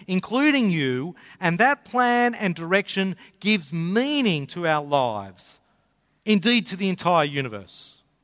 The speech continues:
So the universe has a direction 'cause God has a plan. That's the first implication. Second implication is this. It connects with our earlier observation about Jesus' resurrection.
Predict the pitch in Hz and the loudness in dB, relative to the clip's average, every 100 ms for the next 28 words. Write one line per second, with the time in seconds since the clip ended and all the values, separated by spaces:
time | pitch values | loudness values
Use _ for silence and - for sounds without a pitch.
0 | _ _ _ _ _ _ _ _ _ _ | _ _ _ _ _ _ _ _ _ _
1 | _ _ - 151 143 147 220 240 240 240 | _ _ -2 -2 -2 0 0 2 2 0
2 | - 175 147 123 123 117 180 - - 90 | -4 -8 -8 -8 -10 -2 -2 -2 -10 -16
3 | - _ _ _ _ _ _ _ - 135 | -20 _ _ _ _ _ _ _ -12 -12
4 | - 139 139 135 143 135 - 104 95 _ | -4 2 2 2 -4 -8 -16 -18 -18 _
5 | _ 170 175 156 170 151 143 123 117 113 | _ -4 -4 -4 -4 -4 -8 -10 -10 -10
6 | 113 226 226 202 175 170 175 - 143 156 | -2 -2 0 -2 -2 -2 -2 -4 -6 -4
7 | 120 - - - _ _ _ - 175 202 | -4 -6 -20 -20 _ _ _ -16 -2 2
8 | 214 262 214 185 170 - 185 226 220 185 | 2 2 0 2 2 2 2 4 4 2
9 | 165 156 - 147 143 131 120 107 _ 156 | 0 -2 -4 -2 -2 -2 -10 -16 _ -2
10 | 160 156 - 175 170 151 127 151 139 160 | 0 0 0 -2 -2 -6 -2 -4 -2 -4
11 | 160 - 95 | -4 -10 -16